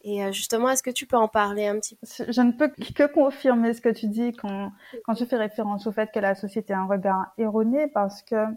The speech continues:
Speaker 2: trop souvent, on associe l'endométriose à quoi ? À de l'infertilité et à des règles douloureuses.
Speaker 1: Mhm.
Speaker 2: Je pense que des règles douloureuses, c'est tellement quelque chose de, de, comment dire, de variable, en fait.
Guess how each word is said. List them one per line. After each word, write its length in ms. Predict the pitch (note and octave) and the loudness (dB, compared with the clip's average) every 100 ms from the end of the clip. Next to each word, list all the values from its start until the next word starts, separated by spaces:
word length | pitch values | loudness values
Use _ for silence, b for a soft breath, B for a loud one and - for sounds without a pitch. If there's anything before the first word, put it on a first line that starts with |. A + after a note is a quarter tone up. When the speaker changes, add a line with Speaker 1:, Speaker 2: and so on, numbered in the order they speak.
| _ _ _ _ _ _ | _ _ _ _ _ _
Speaker 2:
trop 180 | - D#4+ | -2 -2
souvent, 460 | - C#4+ C#4+ - - | 0 2 2 0 2
on 100 | A#3+ | 6
associe 440 | A#3 A3+ B3+ A#3+ D4 | 6 6 0 0 0
l'endométriose 760 | C#4 B3 A#3 - A#3+ C#4 C#4 - | 2 2 0 0 2 2 0 -2
à 140 | A3+ | -2
quoi ? 280 | - F#3+ E3+ | 2 2 4
À 180 | G3+ G3 | 2 2
de 180 | F#3 F#3+ | 2 0
l'infertilité 1160 | F#3+ G3 G#3+ G3 - A3+ A3+ A#3 C4 C#4+ - - | 0 -2 -2 -4 -4 -2 0 2 2 2 0 0
et 80 | |
à 60 | A3+ | 2
des 100 | A3 | 2
règles 220 | A#3 A#3 | 2 0
douloureuses. 500 | A#3+ A3+ G#3+ F#3+ F#3+ | 0 -2 0 -2 -4
Speaker 1:
Mhm. 300 | G#3 - G#3+ - | -10 -10 -14 -14
Speaker 2:
Je 100 | - | -2
pense 180 | C4 C4+ | 2 4
que 60 | B3+ | 6
des 120 | A#3+ | 8
règles 180 | B3 A#3 | 8 6
douloureuses, 460 | C4+ C4 A3+ A#3 - | 4 4 6 4 4
c'est 200 | B3+ A#3 | 0 6
tellement 480 | C4+ C#4 E4 F4 C4 | 6 6 6 4 4
quelque 200 | D4+ D4 | 0 0
chose 300 | - B3+ A#3 | 4 2 4
de, 500 | A3+ A3 G#3 G3+ G3+ | 4 4 2 0 -2
de, 60 | G3 | -2
comment 220 | G#3+ G#3+ | -2 -2
dire, 200 | G#3 G3 G#3 | -2 -4 0
de 120 | A3 | 2
variable, 500 | G#3+ G#3+ G#3+ F4+ D#4+ | 6 6 8 6 4
en 80 | A#3+ | 2
fait. 340 | A3 F#3+ - | 2 0 -4